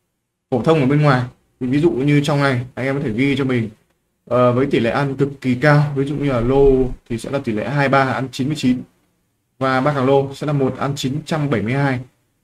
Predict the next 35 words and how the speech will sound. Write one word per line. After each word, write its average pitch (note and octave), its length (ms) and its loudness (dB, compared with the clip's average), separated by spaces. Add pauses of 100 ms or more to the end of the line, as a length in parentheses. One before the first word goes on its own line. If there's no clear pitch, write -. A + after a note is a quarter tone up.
(100)
với C3 100 -4
phần C3 120 0
bốn C3+ 160 2
càng C3+ 300 2
thì A2+ 100 -4
sẽ - 160 -8
là C#3+ 100 -4 (220)
một B2+ 220 -2
ăn C#3 160 0
chín C#3+ 180 -2
nghìn, D3+ 240 2 (1160)
và B2 300 2
giải A2 120 -2
đặc G#2+ 80 -2
biệt A#2+ 220 0
trong B2+ 160 -6
này A2+ 120 -2
sẽ B2+ 100 -6
là B2 60 -2
một A2 160 -2
ăn A#2+ 140 -2
chín A#2 140 -6
mươi C3+ 120 -4
chín B2+ 140 -4
anh C3+ 80 -4
em C3 100 -6
nhé. C#3+ 100 -2 (960)
Cũng - 160 -16
như F3 240 4
là C#3 360 0
giải A#2 280 -4
ba C#3+ 160 -2
càng A#2+ 200 -4
đề B2+ 220 4
này B2+ 180 -2